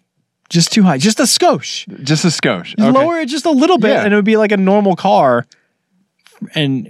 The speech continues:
Speaker 1: and I, and you wouldn't lose anything.
Speaker 2: H-, how did the, how did the seating position in that feel? Was it s-, still high like my M forty-five is?
Speaker 1: No. So relative to the car, you could get kind of far down, which
Speaker 2: Okay.
Speaker 1: was nice.
Speaker 2: Okay.
Speaker 1: Um, I mean, it's, you know,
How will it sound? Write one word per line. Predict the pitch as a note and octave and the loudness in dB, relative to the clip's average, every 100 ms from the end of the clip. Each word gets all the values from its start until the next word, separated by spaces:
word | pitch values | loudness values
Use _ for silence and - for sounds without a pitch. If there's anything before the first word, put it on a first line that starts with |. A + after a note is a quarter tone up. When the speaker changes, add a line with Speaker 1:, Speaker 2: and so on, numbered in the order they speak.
| - | -4
Speaker 1:
and | C#3+ C3+ | -2 -2
I, | - D3+ | -2 -4
and | - C#3 | -2 0
you | C3+ C3 C3 | 0 2 2
wouldn't | D3 D#3 | 0 0
lose | B2 C#3 E3 C3+ | 0 2 2 2
anything. | B2 B2+ - D#2+ C#2+ | 0 0 -4 -12 -6
Speaker 2:
H-, | C#3+ F3 - | -2 0 0
how | E3 G#3+ | 0 0
did | C#4+ D#4 | 0 -2
the, | G3 G3 | 0 -2
how | D#3+ G3 | 0 -2
did | A#3 F3+ | -2 -4
the | |
seating | D#3+ - F3+ F3+ | -2 0 2 2
position | C#3+ B2+ A#2 G#2+ B2 | 0 0 0 0 0
in | G#2+ | 2
that | G#2 F#2+ F#2 - _ _ | 2 2 -2 -8 _ _
feel? | - C#3 A#2 F#2 | -6 0 0 2
Was | G#2+ C3+ D#3 | 0 0 0
it | C#3+ - _ | -2 -4 _
s-, | - - | -20 -14
still | - - - D3+ D3+ | -10 -8 -2 -2 -2
high | - C3 C3 D3+ | -4 -2 0 0
like | B2+ A#2 | -2 -2
my | B2 A2+ B2+ | -2 -2 -2
M | A#2+ A#2 | -6 -4
forty-five | C3 B2 A2+ A2 C3 | -2 0 0 -2 0
is? | E3 G#3 F#3 | -4 -2 0
Speaker 1:
No. | D#3+ F3 D3+ | 2 2 0
So | A#2+ D3+ | -2 -2
relative | C3+ D3+ G3 G3+ A3 | 0 0 0 -2 -4
to | G3 | -4
the | D#3+ | -4
car, | - E3+ E3 A#2+ | 0 2 2 2
you | A2 A#2 | 0 -2
could | A2 | -2
get | A#2 B2+ - _ | -2 -4 -6 _
kind | - C3 A#2 | -4 0 0
of | |
far | - A2+ G2+ | 0 0 2
down, | A2+ G#2 C#3 | 2 2 0
which | D3 C3+ | 0 -2
Speaker 2:
Okay. | G#2 | -4
Speaker 1:
was | |
nice. | B2 A#2+ G2 F2+ - | 0 0 0 -2 -2
Speaker 2:
Okay. | C3 B2 G2+ F2+ | -2 -2 -2 -2
Speaker 1:
Um, | - A#2+ G#2+ G2+ F#2+ | -2 0 0 0 -2
I | C3+ | -2
mean, | A#2 A#2 | 2 2
it's, | A#2+ A2+ - | 2 -2 -8
you | - A#2 | -4 0
know, | G#2 | 2